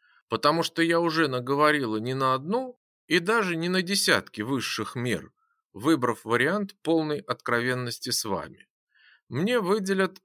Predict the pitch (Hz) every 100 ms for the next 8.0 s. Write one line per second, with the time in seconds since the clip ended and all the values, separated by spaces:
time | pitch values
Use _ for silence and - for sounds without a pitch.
0 | _ 185 160 151 165 123 98 95 - 131
1 | 143 104 - 104 - 127 127 95 76 -
2 | _ 123 127 - 233 190 151 151 196 185
3 | - - 101 127 151 170 180 175 170 160
4 | 170 156 - 151 139 127 95 67 - _
5 | _ _ _ _ _ _ 180 202 170 135
6 | 110 80 - - _ _ _ _ - 113
7 | 120 123 117 110 113 98 92 92 131